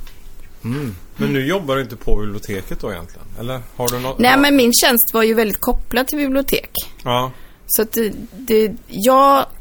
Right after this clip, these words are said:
Speaker 3: kan nästan inte jobba utan ett bibliotek bredvid mig eller med biblioteksfolk jämte mig. Det, <laughs> det är liksom,
Speaker 1: Det ligger i
Speaker 3: de behövs, liksom.
Speaker 2: Men hur,
Speaker 1: D N A.
Speaker 2: jag vill, vad, vad tänker du då om bibliotekets framtid, liksom, i den digitala världen och sånt?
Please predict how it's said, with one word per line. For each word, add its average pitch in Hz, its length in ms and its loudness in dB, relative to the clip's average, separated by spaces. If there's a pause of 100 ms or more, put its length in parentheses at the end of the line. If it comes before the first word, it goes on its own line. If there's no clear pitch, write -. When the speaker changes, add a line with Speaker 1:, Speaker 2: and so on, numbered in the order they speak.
Speaker 3:
kan 254 160 0
nästan 240 280 0
inte 185 140 -4
jobba 175 400 -2
utan - 300 -2
ett - 140 -10
bibliotek - 640 -2
bredvid 190 360 -8
mig 101 260 -4
eller 170 200 -4
med 170 320 -4 (440)
biblioteksfolk 180 840 -4 (380)
jämte 180 360 -4
mig. 185 260 -6 (120)
Det, 202 520 -4 (420)
<laughs> - 380 2 (100)
det 202 200 6
är 196 80 4
liksom, 185 380 0 (880)
Speaker 1:
Det 135 80 -6
ligger 123 240 -4
i 120 80 0
Speaker 3:
de 107 120 4
behövs, 214 600 2
liksom. - 220 0
Speaker 2:
Men 185 120 4
hur, 214 100 6
Speaker 1:
D - 60 2
N 120 80 -2
A. 175 120 0
Speaker 2:
jag 180 120 2
vill, 185 380 -2
vad, 160 320 -6
vad 175 200 -4
tänker 151 260 -4
du 156 180 -4
då 170 120 -2
om 139 380 -4
bibliotekets 120 640 -8
framtid, 139 500 -6
liksom, 117 280 -10
i 113 40 -6
den 113 180 -6
digitala 104 480 -6
världen 101 340 -4
och 131 80 -10
sånt? 92 380 -14